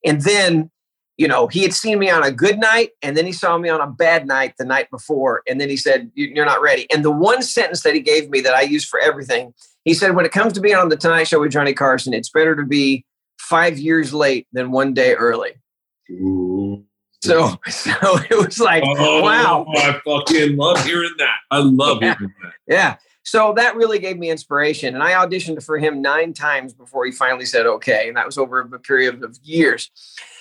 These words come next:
Speaker 1: So, but so after that, in, uh, my, in ninety was, when I was on, I had a nice surge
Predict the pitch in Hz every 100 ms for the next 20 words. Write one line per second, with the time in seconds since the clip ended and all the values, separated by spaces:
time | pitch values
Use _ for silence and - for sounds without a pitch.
0 | - - 226 185 - _ - 170 214 214
1 | 180 - _ - - 240 220 - 185 233
2 | 220 190 156 202 175 139 151 160 - 165
3 | 131 - 170 160 160 156 185 185 147 151
4 | 151 147 151 143 160 143 160 170 147 147
5 | 165 185 - - - - 202 170 139 131
6 | -